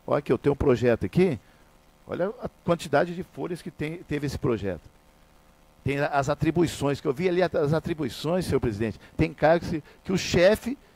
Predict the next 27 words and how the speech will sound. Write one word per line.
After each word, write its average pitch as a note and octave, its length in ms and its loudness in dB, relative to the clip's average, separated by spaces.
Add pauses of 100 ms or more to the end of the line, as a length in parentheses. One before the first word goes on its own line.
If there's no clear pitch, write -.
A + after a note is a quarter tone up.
(180)
ele A#3 140 2
não A3+ 140 -6
tem G#3+ 120 6
ninguém G3+ 160 2
pra G3 120 0
ser G3+ 160 4
chefe, G#3 280 2
ele G3+ 120 4
é G#3+ 40 0
chefe F#3+ 400 -4 (140)
no B2+ 80 -18
departamento C3 480 -2
dele. G2 220 -4 (920)
Então D#3 220 0
já F#3 100 2
não G3+ 80 0
é B3 60 0
chefe. E3 300 2
Chefe, D#3 260 -4
você G3 100 -8
tem F#3+ 140 -6
que F#3+ 80 -2
ser F#3+ 60 2
chefe F#3 180 2
de G3 60 2
alguma G#3 200 2
coisa. D4+ 440 -2